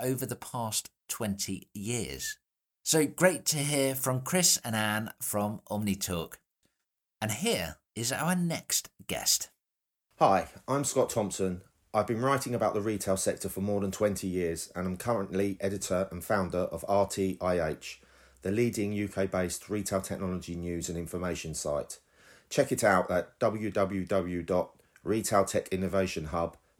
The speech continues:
Speaker 2: dot com. So, what excites me most about retail in two thousand and twenty-two is the rapid delivery space, as there is a lot of innovation happening in regards to the last mile and a number of cool startups emerging.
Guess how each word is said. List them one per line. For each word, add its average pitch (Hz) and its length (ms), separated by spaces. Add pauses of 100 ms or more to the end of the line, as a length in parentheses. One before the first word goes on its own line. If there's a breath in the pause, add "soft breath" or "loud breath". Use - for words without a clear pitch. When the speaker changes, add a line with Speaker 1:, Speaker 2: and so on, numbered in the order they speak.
Speaker 2:
dot 90 180
com. 78 380 (360)
So, 87 420 (120)
what 123 300
excites 117 420
me 104 60
most 101 260
about 98 260
retail 92 580 (300 loud breath)
in 95 140
two 104 200
thousand 92 360
and 90 100
twenty-two 95 680 (160)
is 92 120
the 107 80
rapid 98 300
delivery 87 420
space, - 560 (300 soft breath)
as 80 120
there 92 160
is 90 100
a 98 80
lot 107 260
of 95 80
innovation 92 520
happening 90 420
in 87 100
regards 90 420
to 92 80
the 87 100
last 90 340
mile 98 400 (360 loud breath)
and 104 120
a 104 40
number 101 280
of 95 100
cool 92 180
startups - 560
emerging. 78 560